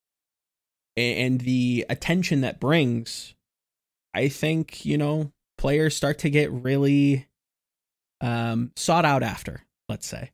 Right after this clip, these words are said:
Um, and if I had to guess, yeah, I think this was just, like, an offer that was a little too good to pass up for Moth. I think he, you know,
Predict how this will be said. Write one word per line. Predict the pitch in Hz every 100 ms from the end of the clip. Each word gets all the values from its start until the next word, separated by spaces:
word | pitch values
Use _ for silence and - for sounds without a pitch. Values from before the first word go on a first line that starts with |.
| _ _ _ _
Um, | 113 107 107
and | -
if | 120 127
I |
had | 127 131 123
to | -
guess, | 147 190 202 -
yeah, | 180 220
I | 135
think | 139 151
this | 143 147 -
was | 123 165
just, | 135 113 -
like, | 117
an | 113
offer | 117 123 -
that | 127 120
was | 113 117
a |
little | 117 127 131
too | - 135
good | 135 127
to | 131
pass | - 120 120 135
up | 131
for | -
Moth. | 120 113 127 143 -
I | 160
think | - 127
he, | 113 123 120 -
you | 120
know, | 117 131